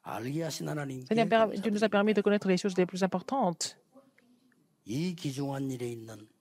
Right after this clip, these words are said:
Speaker 1: 우리 선교사님들,
Speaker 2: Les missionnaires qui sont
Speaker 1: 하나님이
Speaker 2: dans le ministère tellement
Speaker 1: 은혜
Speaker 2: précieux,
Speaker 1: 위에 은혜를 더하여
Speaker 2: euh,
Speaker 1: 주옵소서.
Speaker 2: Seigneur, euh, permets-leur de recevoir, euh,
Speaker 1: 하나님의
Speaker 2: la plus grande
Speaker 1: 능력을
Speaker 2: grâce de toutes les
Speaker 1: 더하여
Speaker 2: grâces, euh,
Speaker 1: 주옵소서.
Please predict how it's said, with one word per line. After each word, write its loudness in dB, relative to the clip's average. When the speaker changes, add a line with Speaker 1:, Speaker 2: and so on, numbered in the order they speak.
Speaker 1:
우리 -12
선교사님들, -8
Speaker 2:
Les 10
missionnaires 6
qui 0
sont 0
Speaker 1:
하나님이 -8
Speaker 2:
dans 6
le 6
ministère 4
tellement 4
Speaker 1:
은혜 2
Speaker 2:
précieux, 6
Speaker 1:
위에 -4
은혜를 -8
더하여 -12
Speaker 2:
euh, -10
Speaker 1:
주옵소서. -8
Speaker 2:
Seigneur, 0
euh, -2
permets-leur 4
de -2
recevoir, 2
euh, 0
Speaker 1:
하나님의 -4
Speaker 2:
la 2
plus 6
grande 8
Speaker 1:
능력을 2
Speaker 2:
grâce 4
de 4
toutes -2
les -4
Speaker 1:
더하여 -2
Speaker 2:
grâces, -8
euh, -2
Speaker 1:
주옵소서. -18